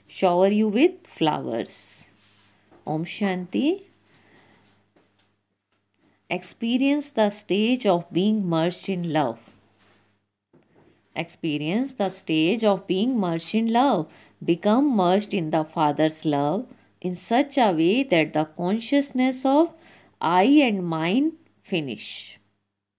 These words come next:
The consciousness of I and mine finish. Stay merged in the Father's remembrance on the basis of knowledge,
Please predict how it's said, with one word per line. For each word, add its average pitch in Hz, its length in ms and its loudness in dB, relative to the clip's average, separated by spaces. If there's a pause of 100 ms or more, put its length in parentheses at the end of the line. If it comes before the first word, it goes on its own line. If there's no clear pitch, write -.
(1500)
The 147 100 -12
consciousness 185 800 -8
of 277 340 0
I 165 200 -2
and 214 320 0
mine 202 380 0
finish. 151 600 -8 (240)
Stay 262 420 0
merged 233 420 0
in 208 180 -2
the 180 140 2
Father's 175 640 -2
remembrance 165 680 -2
on 165 160 -4
the 147 120 -6
basis 143 480 -2
of 190 200 0
knowledge, 190 580 0